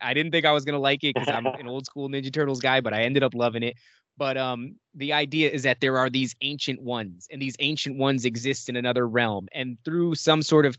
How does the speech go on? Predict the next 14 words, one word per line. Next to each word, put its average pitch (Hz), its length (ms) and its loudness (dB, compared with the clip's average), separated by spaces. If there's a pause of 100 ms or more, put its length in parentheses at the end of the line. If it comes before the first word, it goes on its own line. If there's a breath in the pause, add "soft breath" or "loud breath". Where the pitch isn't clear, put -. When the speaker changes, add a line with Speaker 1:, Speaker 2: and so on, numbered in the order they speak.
(100)
Speaker 1:
technology 147 840 -2
that 127 240 4 (120)
resembles 139 560 -2
magic 131 440 2
in 107 40 -4
a 107 40 -6
lot 107 180 0
of 107 60 0
ways, 107 200 0
this 180 140 2
is 175 80 -2
in 170 60 0
the 139 40 2
movie, 135 360 0